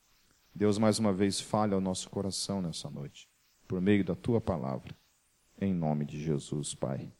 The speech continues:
que nós oramos. Amém. Então, quatro coisas que eu quero destacar nesse texto de Romanos. Primeira coisa, lá em Romanos oito, capítulo, capítulo oito, verso trinta e um,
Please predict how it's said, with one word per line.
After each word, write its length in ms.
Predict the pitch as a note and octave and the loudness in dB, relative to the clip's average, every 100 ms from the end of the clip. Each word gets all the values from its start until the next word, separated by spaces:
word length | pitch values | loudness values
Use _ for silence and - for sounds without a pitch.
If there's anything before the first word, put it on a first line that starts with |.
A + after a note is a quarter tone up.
| - | -6
que 60 | |
nós 220 | E2 D2+ D#2 | 0 0 2
oramos. 500 | C#2+ C2+ D2+ - - | 0 0 -4 -8 -8
Amém. 300 | - - - - _ _ _ _ _ _ - - - - _ _ _ - - _ - - _ _ | -6 -4 -6 -10 _ _ _ _ _ _ -20 -20 -20 -20 _ _ _ -20 -20 _ -20 -20 _ _
Então, 160 | - F#3+ | 2 6
quatro 320 | - G#3 F#3+ | 10 10 8
coisas 880 | - E3+ F3 A#2 G#2+ - - - - _ | 8 12 12 12 6 4 2 0 -4 _
que 80 | - | 2
eu 60 | A2+ | 4
quero 200 | C#3 B2+ | 6 6
destacar 600 | A#2+ - B2+ A2+ B2+ B2 | 6 6 4 6 6 8
nesse 380 | A#2 A#2 - - | 6 6 2 0
texto 500 | - C3+ - - G2 | 4 6 4 0 -2
de 240 | G2 G2+ | 2 2
Romanos. 920 | F2 G2 G2 B2+ A2+ F#2 D#2+ - - - _ _ _ _ _ _ _ _ _ - _ _ _ _ - | 4 4 4 4 4 2 -2 -6 -10 -14 _ _ _ _ _ _ _ _ _ -20 _ _ _ _ 8
Primeira 320 | E3 A3+ F#3+ | 10 12 10
coisa, 380 | - G3 F3 D3+ | 12 12 12 12
lá 100 | E3 | 10
em 40 | |
Romanos 540 | D3+ D#3 D3+ D#3+ B2 | 10 10 8 8 8
oito, 280 | C3 D3 D3 | 12 10 10
capítulo, 580 | - C3+ C#3 - B2+ A2+ - - | 4 4 2 4 6 6 4 -4
capítulo 400 | G#2 G2 B2+ A#2+ | 0 2 6 10
oito, 260 | A2+ C3 B2+ | 10 10 10
verso 300 | A#2+ A#2+ A#2+ | 10 8 8
trinta 320 | A#2+ B2+ B2+ | 6 10 10
e 140 | G#2 | 12
um, 280 | A#2+ B2 F#2+ | 12 10 6